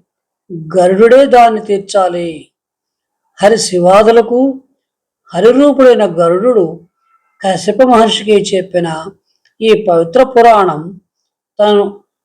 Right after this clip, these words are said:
ఆదరంగా చదివే వారికి అన్నిటినీ ప్రసాదించగలదు.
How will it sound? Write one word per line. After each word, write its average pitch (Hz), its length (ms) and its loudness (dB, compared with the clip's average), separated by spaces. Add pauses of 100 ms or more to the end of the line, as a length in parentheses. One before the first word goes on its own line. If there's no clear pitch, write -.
(240)
ఆదరంగా 247 720 2
చదివే 196 440 0
వారికి 170 800 -6 (420)
అన్నిటినీ 220 540 2
ప్రసాదించగలదు. 196 1300 0